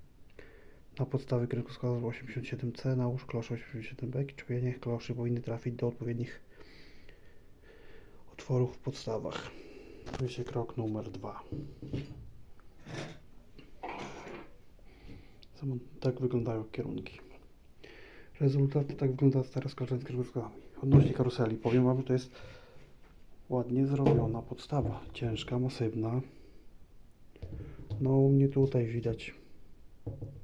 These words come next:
taką rysę. Ogólnie, no, ale powiem wam, że to już jest kupę samochodu. Z góry chciałbym podziękować za obejrzenie mojego,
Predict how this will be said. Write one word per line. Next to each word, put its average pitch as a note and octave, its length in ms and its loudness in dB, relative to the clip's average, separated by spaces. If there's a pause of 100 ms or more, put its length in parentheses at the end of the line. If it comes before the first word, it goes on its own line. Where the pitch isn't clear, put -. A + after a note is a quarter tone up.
(880)
taką C3+ 360 2
rysę. A#2+ 460 2 (920)
Ogólnie, B2 600 6
no, A#2 120 2
ale A#2 240 2
powiem A#2 320 4
wam, A#2+ 180 4
że B2 80 -2
to A#2+ 100 -2
już A#2+ 180 -2
jest A#2+ 180 -2 (1080)
kupę B2+ 340 2
samochodu. A#2 800 2 (1600)
Z - 100 -18
góry C3 260 0
chciałbym B2 300 -2
podziękować A#2+ 540 -4
za A#2 120 -10 (580)
obejrzenie A#2 560 0 (1300)
mojego, A#2 460 0